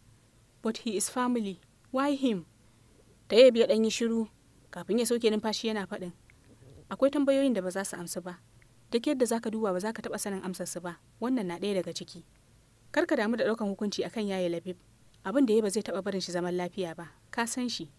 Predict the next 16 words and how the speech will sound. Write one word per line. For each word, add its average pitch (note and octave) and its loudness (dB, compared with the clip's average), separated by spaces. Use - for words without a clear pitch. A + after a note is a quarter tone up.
kuma G#3+ -6
ka G#3 -8
san G#3 -4
hakan." G3+ -10
Wani F3 2
abu G3+ 4
ne A3 2
ya A3+ 2
tsaya A#3 2
wa G3+ 2
Dawud G3+ 2
a F3 0
wuya A3 2
ya G3+ -2
kasa A3 -4
haɗiyewa. F3+ -4